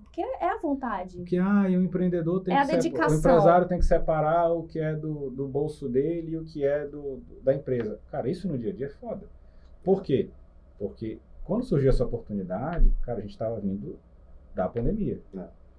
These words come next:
Speaker 2: E, e assim, eu tenho que tomar muito cuidado, não vem capital da Centro do Alumínio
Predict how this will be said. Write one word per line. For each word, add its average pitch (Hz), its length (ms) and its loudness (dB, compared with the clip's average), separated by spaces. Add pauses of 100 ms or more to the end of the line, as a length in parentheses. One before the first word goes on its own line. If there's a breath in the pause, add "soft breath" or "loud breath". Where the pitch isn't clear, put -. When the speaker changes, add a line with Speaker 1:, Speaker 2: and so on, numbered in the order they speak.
(580)
Speaker 2:
E, 104 380 -4
e 113 60 0
assim, 120 320 -4
eu 98 140 -8
tenho 120 180 -6
que - 80 -12
tomar 131 180 -6
muito 156 220 -4
cuidado, 131 760 -4 (260)
não 120 180 -6
vem 139 840 -2
capital 101 540 -4
da 98 220 -6
Centro 117 320 -12
do 110 60 -6
Alumínio 110 460 -2